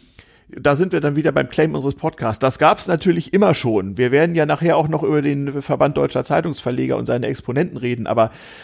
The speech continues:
mal so grundsätzlich, ich meine, wie war denn das damals? Ähm, ich kann mich deutlich erinnern, als ich so zur Schule ging, da gab es den öffentlich-rechtlichen Unfug und es gab einige wenige Zeitungen,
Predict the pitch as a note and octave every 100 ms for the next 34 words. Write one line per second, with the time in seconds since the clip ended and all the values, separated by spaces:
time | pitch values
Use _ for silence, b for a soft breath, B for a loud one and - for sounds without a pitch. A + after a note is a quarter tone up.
0 | B - C3+ D#3 D3 C#3+ E3 C4+ - D3
1 | - B2+ A#2+ C3+ D3 C#3+ C3+ B2+ A3+ G3+
2 | B2+ A#2+ - A2+ A2+ G2+ G2+ - C3 C3+
3 | C3 C3 - B B B C#3 - D3+ F3
4 | E3+ C3 C3+ G3 F#3+ - F#3 G3+ C#3+ C3
5 | E3 - D#3 D3+ - C3+ G3 F3+ G#3 G#3
6 | C#3+ C#3 C3+ D#3 - C3+ - D#3+ E3+ D#3
7 | - B2+ - C3 A2+ G#2 D#3+ F3 A3 C4+
8 | - - B B B - D#3+ - - B2
9 | C#3+ - C3+ F3 G#3+ E3 C3 E3 G3 C#3
10 | - - G#2 G3+ G#3 A#3 A3+